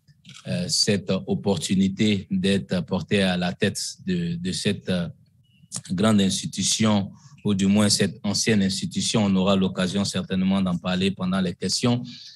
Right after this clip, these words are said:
Donc, en termes de propos liminaires, voilà, je dis que c'est, c'est l'ensemble des Ivoiriens qui sont très fiers de,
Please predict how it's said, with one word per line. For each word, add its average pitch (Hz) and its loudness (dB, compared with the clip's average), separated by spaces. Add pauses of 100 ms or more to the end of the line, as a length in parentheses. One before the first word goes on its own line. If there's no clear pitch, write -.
(380)
Donc, 107 2
en 110 4
termes 131 4
de 117 4
propos 110 2
liminaires, 113 6
voilà, 104 2
je 98 -2
dis 104 0
que 110 0
c'est, 98 0
c'est 92 -2
l'ensemble 107 4
des 101 2
Ivoiriens 107 4 (420)
qui 101 0
sont 107 2
très 113 4
fiers 107 2 (140)
de, 90 2